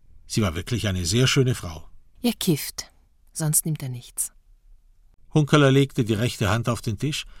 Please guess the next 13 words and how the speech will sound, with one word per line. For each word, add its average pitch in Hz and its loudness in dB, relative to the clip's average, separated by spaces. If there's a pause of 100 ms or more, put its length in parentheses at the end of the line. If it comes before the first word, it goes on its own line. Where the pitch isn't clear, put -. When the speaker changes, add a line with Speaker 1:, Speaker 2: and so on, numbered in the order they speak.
(220)
Speaker 1:
ließ 110 2
die 110 0
Finger 131 4
trommeln. 95 -2 (340)
Trockene, 127 2
schnelle 104 -2
Wirbel. 76 -6 (1400)
Es - -2
war 110 2
ihm 98 -2
nicht 101 -6
mehr 92 -2
wohl 82 -4